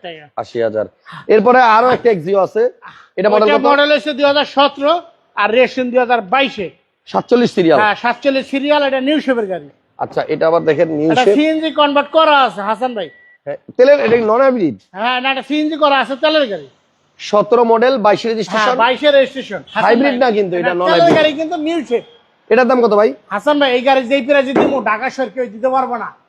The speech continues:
Speaker 1: একমাত্র আরবি কার সেন্টারে দিতে পারবো।
Speaker 2: সতেরো মডেল?
Speaker 1: হ্যাঁ, সতেরো মডেলের গাড়ি,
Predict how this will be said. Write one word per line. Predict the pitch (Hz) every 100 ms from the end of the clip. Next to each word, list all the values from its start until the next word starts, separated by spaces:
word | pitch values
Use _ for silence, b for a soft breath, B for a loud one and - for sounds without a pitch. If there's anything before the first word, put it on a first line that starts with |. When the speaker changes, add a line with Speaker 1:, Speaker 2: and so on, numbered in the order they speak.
| -
Speaker 1:
একমাত্র | 254 269 294 262
আরবি | 262 277 269
কার | 269 294
সেন্টারে | 285 294 285
দিতে | - 294
পারবো। | 269 233 180 - _
Speaker 2:
সতেরো | - 202 269
মডেল? | 214 156 101
Speaker 1:
হ্যাঁ, | 233 226
সতেরো | - 269 294 311
মডেলের | 302 294 302
গাড়ি, | 294 302 339